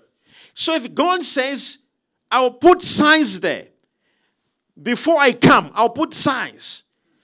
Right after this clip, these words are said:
This is why in the church, there are signs happening.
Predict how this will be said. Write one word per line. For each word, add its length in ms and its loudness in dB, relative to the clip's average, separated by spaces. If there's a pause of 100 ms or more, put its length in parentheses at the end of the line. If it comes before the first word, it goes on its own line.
(120)
This 260 -2
is 100 -8
why 160 -2
in 80 -6
the 140 -2
church, 560 -2 (1300)
there 160 -2
are 80 4
signs 480 4
happening. 440 -6